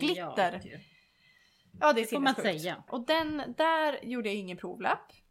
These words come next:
Speaker 2: Shocker. Så att, eh, den är lite liten. Eh, lite tajtare än vad den skulle vara. Jag såg ju framför mig
Speaker 1: Är det
Speaker 2: någon
Speaker 1: här
Speaker 2: slags
Speaker 1: cliffhangern
Speaker 2: vidd.
Speaker 1: som kommer nu?
Speaker 2: Ja.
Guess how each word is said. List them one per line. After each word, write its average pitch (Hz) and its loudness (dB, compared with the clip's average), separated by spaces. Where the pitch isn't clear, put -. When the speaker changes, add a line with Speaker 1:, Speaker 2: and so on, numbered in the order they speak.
Speaker 2:
Shocker. 320 -4
Så 233 -2
att, - -4
eh, 214 2
den 254 0
är 196 -4
lite 226 -6
liten. 214 -4
Eh, 208 -2
lite 254 -4
tajtare 233 0
än 190 -4
vad 185 -4
den 190 -6
skulle 208 -2
vara. 175 -2
Jag 240 -4
såg 247 -6
ju 247 -2
framför 233 -2
mig 185 -4
Speaker 1:
Är 180 -4
det 226 2
Speaker 2:
någon 226 0
Speaker 1:
här 233 2
Speaker 2:
slags 226 -4
Speaker 1:
cliffhangern 160 -4
Speaker 2:
vidd. 269 -2
Speaker 1:
som 151 -12
kommer 151 -8
nu? 156 -10
Speaker 2:
Ja. 240 0